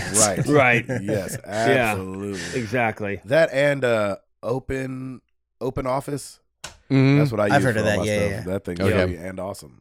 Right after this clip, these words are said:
Speaker 1: Yeah.
Speaker 2: Yeah. That's awesome. All right, uh, Hyrule Reaper. As we start twenty twenty-two,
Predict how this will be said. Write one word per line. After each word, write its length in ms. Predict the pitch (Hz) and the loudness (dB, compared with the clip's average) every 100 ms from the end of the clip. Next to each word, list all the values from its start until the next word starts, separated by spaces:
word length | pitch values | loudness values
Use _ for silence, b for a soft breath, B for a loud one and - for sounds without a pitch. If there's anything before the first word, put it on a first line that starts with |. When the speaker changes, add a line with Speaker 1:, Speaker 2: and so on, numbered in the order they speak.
| _ | _
Speaker 1:
Yeah. 220 | 85 82 - | -20 -18 -14
Speaker 2:
Yeah. 200 | 87 82 - _ _ _ b b b b b b b _ | -14 -14 -18 _ _ _ b b b b b b b _
That's 160 | 127 123 | 0 2
awesome. 300 | 113 101 - | -2 -4 -2
All 80 | 165 | 4
right, 200 | 185 123 101 | 6 4 2
uh, 260 | 151 147 | 2 4
Hyrule 500 | 143 214 202 196 180 | 6 6 8 8 8
Reaper. 360 | 151 147 120 104 | 6 4 2 4
As 200 | 165 180 | 4 4
we 120 | 220 | 2
start 440 | - - 226 220 - | 0 6 6 6 4
twenty 280 | 202 196 175 | 4 4 4
twenty-two, 840 | - 185 160 - - 220 220 220 | 2 2 2 0 0 2 2 0